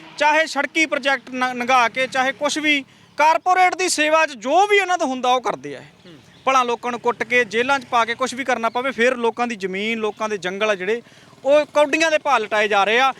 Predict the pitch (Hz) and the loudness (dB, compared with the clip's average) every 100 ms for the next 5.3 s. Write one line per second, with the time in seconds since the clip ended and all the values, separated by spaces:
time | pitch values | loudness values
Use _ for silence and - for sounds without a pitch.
0 | - - - 320 349 339 - - - 269 | -16 -6 2 4 4 0 -4 -20 -2 0
1 | 302 - 339 330 339 330 339 330 294 285 | 0 0 2 4 2 0 0 0 2 2
2 | 294 240 339 320 302 294 294 277 302 269 | 2 2 0 0 0 2 2 2 -2 0
3 | 254 262 262 277 277 277 277 247 277 220 | 0 2 0 0 0 0 -4 0 0 0
4 | 220 294 339 302 254 247 - 262 277 220 | -4 0 0 4 4 4 -2 -6 -4 -2
5 | 214 262 | -2 -2